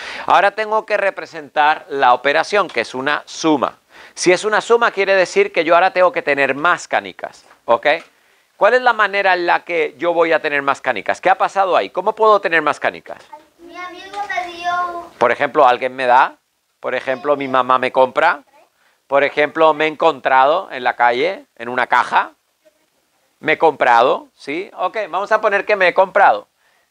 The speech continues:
Speaker 1: Me compré, me compré. ¿Cuántas canicas me he comprado?
Speaker 2: Doscientos diez.
Speaker 1: Doscientos diez.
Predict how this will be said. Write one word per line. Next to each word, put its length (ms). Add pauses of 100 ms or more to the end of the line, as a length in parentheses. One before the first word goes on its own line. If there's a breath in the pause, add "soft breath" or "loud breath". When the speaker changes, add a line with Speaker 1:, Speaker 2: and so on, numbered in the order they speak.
Speaker 1:
Me 300
compré, 680 (1120)
me 280
compré. 640 (2500 loud breath)
¿Cuántas 380
canicas 420
me 100
he 60
comprado? 540 (2250)
Speaker 2:
Doscientos 920
diez. 280 (300)
Speaker 1:
Doscientos 720
diez. 400